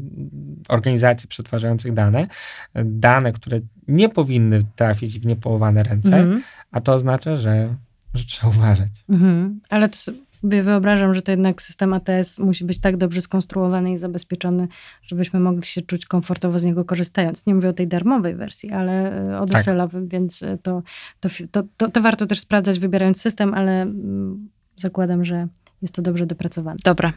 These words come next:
Speaker 3: czyli, mm, wracając, zbadaliśmy, jakie mamy potrzeby, co chcemy przyspieszyć, zautomatyzować.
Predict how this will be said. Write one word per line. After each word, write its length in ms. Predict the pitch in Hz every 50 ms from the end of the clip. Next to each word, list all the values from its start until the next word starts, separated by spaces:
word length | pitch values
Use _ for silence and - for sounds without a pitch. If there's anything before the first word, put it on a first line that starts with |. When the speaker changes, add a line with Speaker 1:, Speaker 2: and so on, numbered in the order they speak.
| - - -
Speaker 3:
czyli, 320 | - 202 202 196 208 202 202
mm, 640 | 202 - - - 190 190 190 190 190 190 190 190
wracając, 920 | 185 190 196 208 202 - 202 190 190 190 185 196 214 240 254 247 - - - _ _ _ _ _ - - _ -
zbadaliśmy, 680 | 190 190 190 208 208 202 208 202 196 196 - - 202 185
jakie 220 | 185 180 - 185
mamy 300 | 185 180 180 180 180 180
potrzeby, 680 | 180 - 180 - - 180 180 175 185 196 214 247 262 262 - _ _ -
co 160 | - 202 202
chcemy 520 | 175 - - 196 185 180 175 175 175 175 175 - - _ -
przyspieszyć, 560 | 175 - 185 - - - 180 190 170 180 170 175
zautomatyzować. 1120 | 175 170 - 170 175 175 170 160 - 170 165 165 160 160 165 185 220 254 269 - -